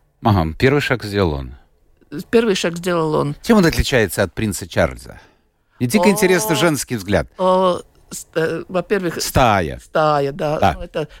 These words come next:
Speaker 2: т-, к тебе подходит мужчина, да. Э, <clears throat> никогда не будет
Speaker 1: Андрей Волков, расправь плечи, расправь плечи.
Speaker 2: Да.
Speaker 1: Ты видишь, какие женщины?
Speaker 2: Да.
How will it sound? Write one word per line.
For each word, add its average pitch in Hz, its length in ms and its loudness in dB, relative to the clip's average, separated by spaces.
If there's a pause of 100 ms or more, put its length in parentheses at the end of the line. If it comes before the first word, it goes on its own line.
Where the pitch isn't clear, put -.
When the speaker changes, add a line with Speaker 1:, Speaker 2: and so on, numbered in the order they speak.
Speaker 2:
т-, - 120 -10
к - 100 -14
тебе 170 240 -4
подходит - 520 -6
мужчина, 165 580 -2
да. 170 300 2 (360)
Э, 185 560 4
<clears throat> 170 60 -4
никогда 185 460 -2
не 180 80 -4
будет 175 320 0
Speaker 1:
Андрей 135 260 4
Волков, 101 380 -6
расправь 156 400 0
плечи, 98 420 -6
расправь 143 460 0
плечи. 90 260 -6
Speaker 2:
Да. 208 80 -2
Speaker 1:
Ты - 80 -6
видишь, 240 180 -4
какие 90 340 -10
женщины? 85 520 -8 (220)
Speaker 2:
Да. 196 260 2